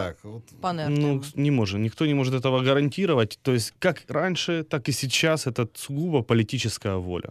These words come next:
Speaker 3: В двухтысячном году был президент, пред-, претен-, э, прецедент, когда в Украине ещё функционировали, я не знаю, может, вы помните, модульные, контейнерные, так называемые А З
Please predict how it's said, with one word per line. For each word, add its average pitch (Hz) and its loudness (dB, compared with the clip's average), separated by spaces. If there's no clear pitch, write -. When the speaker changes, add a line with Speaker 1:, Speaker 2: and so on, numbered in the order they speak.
Speaker 3:
В 98 -12
двухтысячном 151 -2
году 147 0
был 123 2
президент, 113 -2
пред-, 117 0
претен-, 120 -4
э, 117 0
прецедент, 139 0
когда 117 0
в 120 0
Украине 139 2
ещё 123 -2
функционировали, 120 2
я 110 0
не 107 -2
знаю, 117 0
может, - -6
вы 101 -4
помните, 127 -2
модульные, 110 2
контейнерные, 110 0
так - -8
называемые 104 -2
А 101 0
З 95 -4